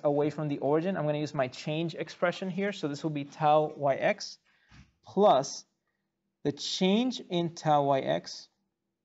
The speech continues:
with respect to y times the distance. And from the origin to this face, what is that distance? From here to here, what's that distance? dy, that's correct. And of course, we multiply this by the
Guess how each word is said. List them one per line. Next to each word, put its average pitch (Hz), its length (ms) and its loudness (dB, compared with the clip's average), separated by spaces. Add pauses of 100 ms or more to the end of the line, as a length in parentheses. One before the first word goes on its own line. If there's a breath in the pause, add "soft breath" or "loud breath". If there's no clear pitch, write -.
(920)
with 147 120 -2
respect 139 400 -4
to 143 80 -4
y 190 280 0 (920)
times 143 260 0
the 147 80 2
distance. 147 500 -4
And 151 120 0
from 226 300 2
the 240 200 0
origin 196 640 4
to 156 120 0
this 165 260 0
face, 151 480 0
what 143 220 4
is 147 140 0
that 127 220 2
distance? - 600 -8 (200)
From 135 220 -6
here 170 300 0
to 156 140 -8
here, 135 220 -2
what's 127 240 -2
that 127 140 0
distance? - 480 -14
dy, 143 140 0 (320)
that's 151 160 -8
correct. - 400 -6 (3250 soft breath)
And 160 120 4
of 156 100 0
course, 208 300 6
we 170 80 6
multiply 180 580 4
this 196 160 0
by 147 280 4
the 135 140 0